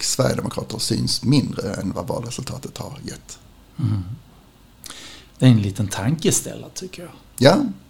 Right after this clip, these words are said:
Speaker 1: man kan välja att tolka det och, eh, antingen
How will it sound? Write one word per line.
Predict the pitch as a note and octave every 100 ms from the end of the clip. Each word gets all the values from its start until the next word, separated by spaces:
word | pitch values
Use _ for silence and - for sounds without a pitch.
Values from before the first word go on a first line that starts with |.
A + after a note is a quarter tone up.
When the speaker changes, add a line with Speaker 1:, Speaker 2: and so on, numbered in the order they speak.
| -
Speaker 1:
man | C3+ B2+
kan | B2 G#2+
välja | C#3 D3
att | - -
tolka | - C#3+ D3+ -
det | - - -
och, | A2+ G#2 - - -
eh, | - G2+ - - - - - - -
antingen | A2 G#2 - G#2+ G#2 G2 G#2